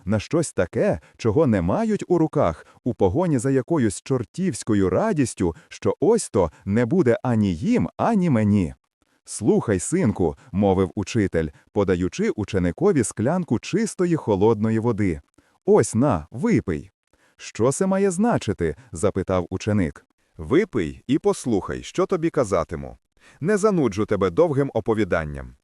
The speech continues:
Бачиш, коли я був молодий, то жив у домі моєго батька в селі. А недалеко нашого дому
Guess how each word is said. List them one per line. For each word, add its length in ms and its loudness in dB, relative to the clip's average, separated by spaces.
Бачиш, 680 -2
коли 260 2
я 100 4
був 220 0
молодий, 580 0
то 140 0
жив 300 0
у 100 -2
домі 300 2
моєго 400 2
батька 380 0
в 60 -6
селі. 420 -4
А 100 -2
недалеко 500 2
нашого 420 -2
дому 440 -2